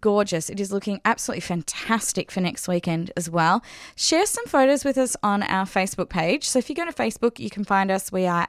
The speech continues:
Out of the Blue. Um, and also let us know what you would like to hear about on the show. You can either do that fi-, via Facebook, or you can send us a message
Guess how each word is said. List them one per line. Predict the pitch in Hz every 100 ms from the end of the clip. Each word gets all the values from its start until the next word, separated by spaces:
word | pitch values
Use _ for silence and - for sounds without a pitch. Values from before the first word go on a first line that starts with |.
| -
Out | 180
of | 175 -
the | 170
Blue. | 151 160 170 170 226 - - - - - - -
Um, | 233 233 240 247
and | 285 285
also | 381 480 480
let | 403
us | 349
know | 277 254
what | 185 240 -
you | 247
would | 247 220
like | 214 - -
to | 214
hear | - 185 196
about | 196 185 -
on | - 180 180
the |
show. | - - - 262 254 156 - - -
You | 285
can | 311
either | 349 320
do | 277 269
that | 233 -
fi-, | 247 226 -
via | 220 254 240
Facebook, | - 202 - 392 - - _ _ _
or | - 311
you | 285 247
can | 240
send | 214 196
us | 190
a | 180
message | 185 - 320 370